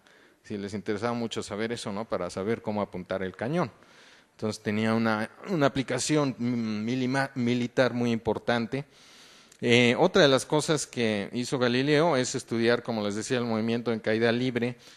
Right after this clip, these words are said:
y el plano horizontal, cuando uno deja moverse una pelota en un plano inclinado.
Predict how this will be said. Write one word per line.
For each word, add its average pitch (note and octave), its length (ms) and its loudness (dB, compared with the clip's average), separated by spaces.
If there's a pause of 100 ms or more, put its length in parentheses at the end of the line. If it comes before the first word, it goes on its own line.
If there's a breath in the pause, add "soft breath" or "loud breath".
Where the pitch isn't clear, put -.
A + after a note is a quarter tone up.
(160 loud breath)
y A2 160 -4
el G#2 140 0
plano A#2 600 2
horizontal, G#2+ 720 -2
cuando G2+ 560 -6
uno G#2 380 -4 (420 loud breath)
deja G#2 560 -4
moverse G2 540 -4
una G#2 360 -4 (320 soft breath)
pelota A2 480 0
en G2+ 120 -4
un G#2+ 160 -4
plano G#2 380 -4
inclinado. A#2 640 -2